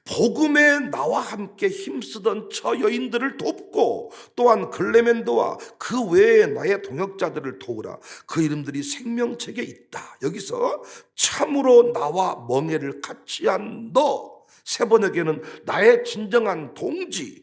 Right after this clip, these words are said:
쉬운 번역은 "진실한 협력자이며 친구인 너에게 부탁하노니."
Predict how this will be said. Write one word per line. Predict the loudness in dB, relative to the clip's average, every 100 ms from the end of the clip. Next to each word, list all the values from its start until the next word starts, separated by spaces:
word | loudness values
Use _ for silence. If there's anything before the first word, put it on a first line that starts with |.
| -16 -8
쉬운 | -4 -2 -2
번역은 | 0 0 0 -4 -6 -14 -6
"진실한 | -2 0 0 0 0 0 0
협력자이며 | -6 0 2 2 2 -2 -2 -4 -6
친구인 | -4 -2 -2 0 2 2 2 0
너에게 | 4 6 6 4 0 -4
부탁하노니." | 2 2 2 -2 -2 -2 -6 -2 -2 -2